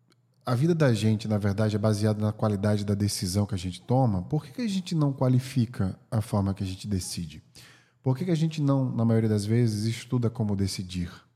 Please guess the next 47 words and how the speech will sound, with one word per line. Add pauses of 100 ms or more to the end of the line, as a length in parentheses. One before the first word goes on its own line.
(240)
Já
parou
pra
pensar
nisso? (680)
Eu
tenho
que
decidir
qual
tipo
de
comida
eu
vou
comer, (100)
qual
tipo
de
roupa
eu
vou
usar. (460)
Eu
preciso
decidir
as
pessoas
que
eu
vou
me
relacionar.
Eu
preciso
decidir (480)
os
livros
que
eu
vou
ler,
o
que
eu
vou
estudar,